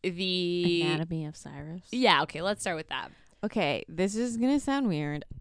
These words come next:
Speaker 2: So he was trying to describe how he uses his legs 'cause he has eight?
Speaker 1: Eight tentacles.
Speaker 2: Eight, including his, like, mating tentacles, who technically aren't, like, useful in any way, shape, or form.
Speaker 1: Because they're, like, shorter. I
Speaker 2: There's,
Speaker 1: thought
Speaker 2: like,
Speaker 1: he had
Speaker 2: there's,
Speaker 1: eight and
Speaker 2: like,
Speaker 1: then
Speaker 2: smaller.
Speaker 1: two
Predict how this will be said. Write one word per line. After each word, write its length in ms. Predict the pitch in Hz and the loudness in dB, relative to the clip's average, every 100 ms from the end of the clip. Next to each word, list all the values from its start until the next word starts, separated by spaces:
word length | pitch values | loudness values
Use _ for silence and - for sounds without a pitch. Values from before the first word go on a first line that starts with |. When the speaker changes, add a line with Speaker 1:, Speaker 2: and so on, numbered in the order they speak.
| - - _ | -18 -20 _
Speaker 2:
So 240 | - - 208 | -8 0 0
he 240 | - 220 | 0 -4
was 180 | 220 247 | -2 -4
trying 300 | - 202 208 | -6 -2 -2
to 80 | 269 | 0
describe 440 | 330 - 196 175 | -4 0 2 2
how 280 | 170 - 151 | 0 -4 -4
he 160 | 165 175 | -4 -10
uses 420 | 160 151 143 151 | -10 -10 -10 -14
his 220 | 131 - | -16 -10
legs 360 | 131 120 151 - | -4 -2 -4 -8
'cause 180 | - - | -18 -10
he 120 | 139 | -8
has 380 | 123 143 - - - - | -8 -10 -16 -20 -20 -16
eight? 640 | 151 131 147 208 247 285 269 - | -12 -10 -8 -8 -8 -8 -10 -10
Speaker 1:
Eight 280 | 175 165 - - | -6 -6 -10 -16
tentacles. 360 | 156 - 185 196 190 | -14 -4 0 0 -2
Speaker 2:
Eight, 40 | - _ _ _ - - | -10 _ _ _ -20 -12
including 800 | 202 190 - 214 226 220 214 214 - | -8 -6 0 2 4 2 2 -2 -6
his, 320 | 180 185 165 | -4 -4 0
like, 200 | 180 165 | 0 0
mating 480 | 156 160 160 165 160 | -2 -2 -2 -2 -4
tentacles, 540 | 175 165 175 185 170 | -6 -8 -4 -4 -4
who 80 | 170 | -6
technically 520 | 156 139 170 165 165 | -6 -6 -6 -2 0
aren't, 200 | 160 151 - | 0 -4 -6
like, 200 | 160 151 | -8 -6
useful 560 | 139 147 - 180 165 | -6 -6 -4 -4 -2
in 120 | 156 | -2
any 200 | 156 151 | -4 -6
way, 120 | 151 151 | -6 -6
shape, 200 | - - | -8 -12
or 60 | |
form. 440 | 151 131 143 160 185 | -12 -10 -8 -8 -8
Speaker 1:
Because 200 | - 247 | -2 0
they're, 120 | 214 220 | 2 0
like, 160 | 220 | -2
shorter. 420 | - 170 190 165 - | -4 -4 -2 -4 0
I 60 | |
Speaker 2:
There's, 120 | 202 226 | 2 8
Speaker 1:
thought 80 | |
Speaker 2:
like, 120 | 453 453 | 8 8
Speaker 1:
he 120 | 508 | 6
had 80 | 403 | 6
Speaker 2:
there's, 200 | 247 233 - | 8 8 8
Speaker 1:
eight 60 | |
and 100 | 240 262 | 4 2
Speaker 2:
like, 100 | 262 | 0
Speaker 1:
then 60 | |
Speaker 2:
smaller. 380 | 226 214 233 285 | 4 6 6 6
Speaker 1:
two 300 | 156 135 180 | 2 0 -6